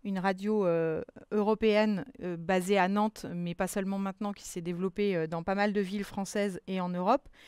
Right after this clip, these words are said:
qui a fait un énorme travail sur, euh, sa programmation musicale,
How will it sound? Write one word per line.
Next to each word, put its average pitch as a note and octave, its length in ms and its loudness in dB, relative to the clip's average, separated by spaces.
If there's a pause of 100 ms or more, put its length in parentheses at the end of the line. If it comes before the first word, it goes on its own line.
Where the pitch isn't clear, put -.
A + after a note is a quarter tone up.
(140)
qui A3+ 100 0
a G#3 40 6
fait - 140 -4
un G3+ 140 0
énorme B3+ 300 4
travail G#3+ 540 2
sur, F#3+ 320 -6
euh, F3+ 200 0
sa F3 180 -2
programmation G3+ 540 -2
musicale, G3 540 0